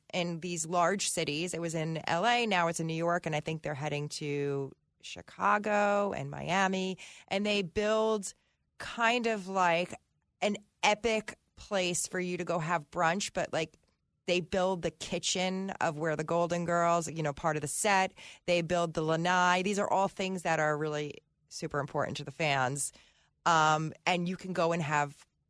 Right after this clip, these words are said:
breakfast, brunch, lunch there, which is, brunch is what Bobby and I did. And we, quote unquote, sat in their lanai. And there's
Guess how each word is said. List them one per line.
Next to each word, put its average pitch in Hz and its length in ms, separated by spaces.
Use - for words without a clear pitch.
breakfast, 147 640
brunch, 139 440
lunch 147 440
there, 123 240
which 127 260
is, - 220
brunch 151 320
is - 160
what 135 200
Bobby 131 280
and 135 80
I 131 180
did. 139 300
And 147 180
we, 147 300
quote 156 260
unquote, 139 340
sat - 260
in 139 220
their 139 300
lanai. 139 440
And 151 200
there's 175 240